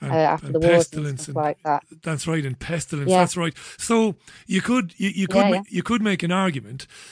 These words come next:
Speaker 1: that the mark of the beast might be a metaphor, maybe not necessarily just for the jab, but for things to come, because they've already developed n-, nanobot technology that they plan to inject in people to help them with, um, with diagnosing them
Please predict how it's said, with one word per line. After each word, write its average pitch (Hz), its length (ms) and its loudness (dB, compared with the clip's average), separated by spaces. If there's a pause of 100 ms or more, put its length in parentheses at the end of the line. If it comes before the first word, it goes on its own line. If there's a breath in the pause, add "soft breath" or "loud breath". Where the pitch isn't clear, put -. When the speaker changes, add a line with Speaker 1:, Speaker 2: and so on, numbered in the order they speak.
(160 loud breath)
Speaker 1:
that 160 400 -2 (240)
the 160 160 -6
mark 185 300 2
of 160 80 -2
the 160 80 -2
beast 160 320 -4
might 170 220 0
be 170 120 -2
a 160 60 0
metaphor, 151 600 -4 (460 soft breath)
maybe 240 260 0
not 220 260 -2
necessarily 180 500 -2
just 180 240 -6
for 165 280 -4
the 151 160 -6
jab, 143 420 -4
but 170 140 -4
for 160 140 -6
things 180 380 -2
to 156 100 -6
come, 151 320 -4
because 170 280 -4
they've 165 200 -2
already 175 600 -2 (340 soft breath)
developed 165 580 -2 (420 soft breath)
n-, 175 240 -2
nanobot 185 640 2
technology 165 760 -4 (220 soft breath)
that 160 320 -4
they 160 100 -2
plan 175 360 0
to 170 260 -2
inject 165 340 -4
in 147 140 -2
people 143 420 -4
to 143 140 -8
help 156 240 -4
them 139 240 -4
with, 143 260 -4
um, 143 340 -4
with 151 140 -6
diagnosing 147 720 0
them 90 220 -20